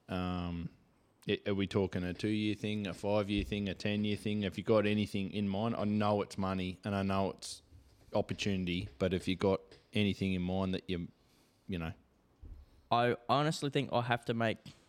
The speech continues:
Speaker 2: I'll have to start making it happen in the next year or two.
Speaker 1: Yep.
Speaker 2: I'd love to be in Porsche's, let's say, four or five years.
Speaker 1: Yep.
Speaker 2: But obviously, there's steps to that. Like, I'm not sure what we're gonna,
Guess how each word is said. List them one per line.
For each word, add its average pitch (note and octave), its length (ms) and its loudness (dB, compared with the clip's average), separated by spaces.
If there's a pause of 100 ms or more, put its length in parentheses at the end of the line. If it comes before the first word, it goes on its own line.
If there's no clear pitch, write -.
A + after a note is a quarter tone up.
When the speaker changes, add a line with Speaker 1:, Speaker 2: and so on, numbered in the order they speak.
(520)
Speaker 2:
I'll A2+ 80 -6
have A#2 200 -2
to B2+ 60 -8
start G#2+ 300 -2
making A2 280 -4
it G2 140 -6
happen G#2+ 340 -4
in G#2 140 -4
the G#2+ 60 -6
next - 520 -8
year A2 220 -2
or A2 80 -4
two. A2 320 -6 (160)
Speaker 1:
Yep. F2 220 -4 (500)
Speaker 2:
I'd B2 120 2
love B2 240 2
to C3 100 0
be B2+ 240 4
in A#2 220 0 (140)
Porsche's, B2 640 -2 (100)
let's A2 180 -12
say, A2 260 0 (160)
four C#3 100 4
or B2+ 60 2
five B2+ 260 0
years. D3+ 360 0 (180)
Speaker 1:
Yep. G2+ 180 -4 (280)
Speaker 2:
But A2+ 80 2
obviously, A#2 400 0
there's A2 200 0
steps - 420 -2
to - 160 -4
that. A2 260 0 (380)
Like, A2 420 -4
I'm B2 120 -2
not C3 140 0
sure B2+ 180 -2
what B2 140 2
we're A#2 80 -2
gonna, A#2 260 -2